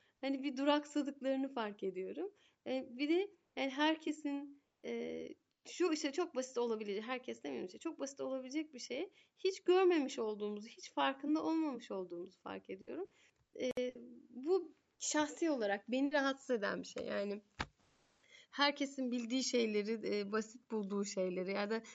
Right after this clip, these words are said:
kolayca erişebildiği şeyleri ben geri kalmak fikri beni rahatsız ediyor. E, tabii ki hani geri, şey,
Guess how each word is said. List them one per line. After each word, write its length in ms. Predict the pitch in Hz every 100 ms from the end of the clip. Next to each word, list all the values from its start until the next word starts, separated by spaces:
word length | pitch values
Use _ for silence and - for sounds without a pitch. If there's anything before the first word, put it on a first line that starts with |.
| -
kolayca 480 | 254 254 277 247 208
erişebildiği 760 | 202 185 185 180 175 170 185
şeyleri 560 | 190 262 254 220 226 381 - _ -
ben 260 | 294 320 240
geri 280 | 254 277
kalmak 540 | 294 277 247 220 208 214
fikri 340 | 330 330 349
beni 200 | 320 285
rahatsız 460 | 269 247 269 - 226
ediyor. 460 | 202 - 185 285 - _ - _ _ -
E, 460 | 226 226 226 226 233
tabii 240 | - 247 254
ki 120 | 202
hani 240 | 185 185
geri, 800 | 190 196 - - 69 69 64 -
şey, 240 | - 214